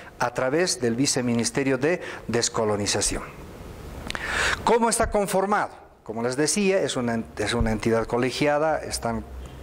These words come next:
varios ahí representando, están, eh, representados las instituciones públicas a partir de sus diferentes órganos, varios ministerios,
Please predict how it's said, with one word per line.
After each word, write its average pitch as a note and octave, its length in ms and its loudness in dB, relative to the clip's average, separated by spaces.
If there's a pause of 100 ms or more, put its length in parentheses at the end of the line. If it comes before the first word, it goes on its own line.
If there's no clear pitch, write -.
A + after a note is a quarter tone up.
(240)
varios D#3 520 2
ahí A#2 180 0
representando, C#3+ 880 0 (420)
están, E3 560 0
eh, C3+ 160 4
representados C#3+ 880 0
las G#2+ 180 -4
instituciones D3 640 0
públicas F3+ 580 0
a - 100 -4
partir B2+ 300 -2
de A#2+ 80 4
sus A2 180 -4
diferentes C3 680 0
órganos, C#3+ 580 0 (240)
varios B2 340 2
ministerios, D3+ 680 2